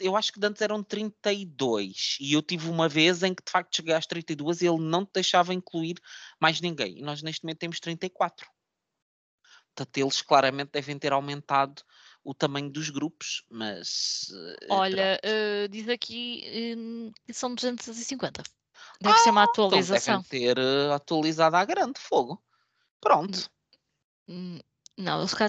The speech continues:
Speaker 2: não, mas aqui diz o Instagram, não diz outra coisa. Pensei que, que estavam a confundir com o, com o WhatsApp.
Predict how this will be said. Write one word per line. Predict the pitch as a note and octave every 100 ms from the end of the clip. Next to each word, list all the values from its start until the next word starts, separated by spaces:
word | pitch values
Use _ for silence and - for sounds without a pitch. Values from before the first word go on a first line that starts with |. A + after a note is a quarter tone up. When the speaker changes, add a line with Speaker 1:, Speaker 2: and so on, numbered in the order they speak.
| -
Speaker 2:
não, | C4+ D4
mas | A#3
aqui | -
diz | F3 F#3
o |
Instagram, | F#3+ A#3+ B3 A3
não | A3 F3
diz | F3 F3
outra | F#3+ A3+
coisa. | A3+ G3 - _ _ - - - - - - -
Pensei | F#3 - F3
que, | - - G3
que | _ _ -
estavam | - F#3 F#3
a | F#3
confundir | F#3 F#3+ F#3
com | - F#3+ F#3+ F#3 F#3 F#3
o, | F#3 F#3 F3+ F#3 F3+ -
com | G#3+
o |
WhatsApp. | G3 - A3